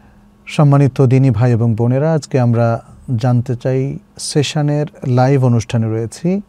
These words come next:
এবং আজকের সেশন হচ্ছে একশত চারতম সেশন। মাঝখানে অনেক দিন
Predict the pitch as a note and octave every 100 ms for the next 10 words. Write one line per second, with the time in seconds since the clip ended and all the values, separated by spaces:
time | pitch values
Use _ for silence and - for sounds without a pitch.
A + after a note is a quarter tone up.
0 | _ - _ - C3 A#2 A2 A2 B2 _
1 | C3 A#2 - A#2+ - C3+ - B2+ A#2 A#2
2 | - - C3+ D3+ - _ - B2 B2 -
3 | B2 - A2+ A2+ - - C#3+ - B2+ A2
4 | G#2 - A2+ - F#3 G#3 - _ - -
5 | - - - - - C#3 - D3 C#3 C#3
6 | B2+ C#3 C#3+ C#3+